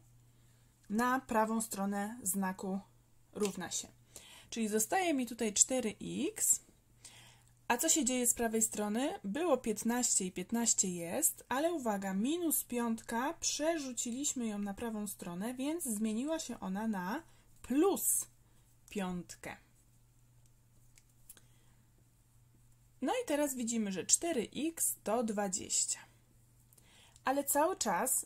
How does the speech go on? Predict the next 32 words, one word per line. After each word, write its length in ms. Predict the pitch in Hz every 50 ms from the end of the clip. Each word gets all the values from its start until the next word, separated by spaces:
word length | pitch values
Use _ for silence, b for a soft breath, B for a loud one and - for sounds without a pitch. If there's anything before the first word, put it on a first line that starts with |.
| - -
ja 280 | 208 220 240 277 320
dążę 400 | 294 247 294 294 294 262 226 220
do 120 | 202 214 208
tego, 320 | - 180 175 180 233 262
żeby 260 | 240 202 180 185 214
znaleźć 500 | 214 202 190 - 185 208 214 - - - - -
x, 340 | 320 320 - - - - - - - - - -
a 80 | - 208
nie 180 | 220 254 311 311
cztery 400 | - - - 208 196 190 190 -
x. 340 | - 196 - - - - - - - - B B B B B B B B
No 80 | - -
to 120 | - 453
tak 200 | - - 370 403
jak 100 | 427 381 - - - _ - - 233 269
już 180 | 302 311 - -
robiliśmy 680 | 247 262 247 226 233 226 254 - - 226 214 214 220 - b b b b b b b b b b
w 160 | - - - -
pierwszym 360 | - 254 262 262 - 240 214
przykładzie, 640 | 214 - 226 - - 170 175 170 214 247 294 359 381 - _ -
dzielimy, 840 | 202 185 180 - 262 320 339 285 226 196 175 175 175 190 233 302 392 427 - - - - -
żeby 240 | - 226 285 269 285
znaleźć 320 | 226 262 254 233 226 - -
x, 180 | 208 185 - - 320 277
dzielimy 480 | 247 226 285 294 294 240 196 196 240 330
przez 260 | - - - 311 277
liczbę, 420 | 233 214 202 180 185 196 220 277 320
która 280 | - - 208 233 254 269
stoi 500 | - - - - 330 320 294 240 226 220
przy 200 | - - - 175
tym 200 | - 180 170 -
x-ie. 400 | - 170 - - - - - -